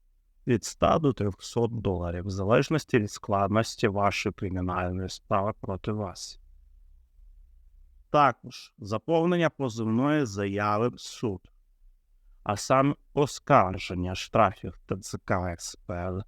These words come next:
З С У тисяча п'ятсот гривень. Просто заповнення заяви в суд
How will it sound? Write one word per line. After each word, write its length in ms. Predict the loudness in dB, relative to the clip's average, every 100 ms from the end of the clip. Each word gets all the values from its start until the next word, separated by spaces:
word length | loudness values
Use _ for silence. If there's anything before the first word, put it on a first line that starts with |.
| -8
З 260 | -6 -4
С 160 | -4 -6
У 200 | -8 -8 -10 _ _ _ _ _ 0
тисяча 460 | 2 4 2 2
п'ятсот 500 | 2 2 2 2 0
гривень. 520 | 0 0 0 -2 -10 -14 _ _ _
Просто 560 | 2 2 0 -4 -4
заповнення 680 | -2 -4 -2 0 2 2 0
заяви 440 | 0 2 2 2
в 80 | -2
суд 280 | -2 -4 -4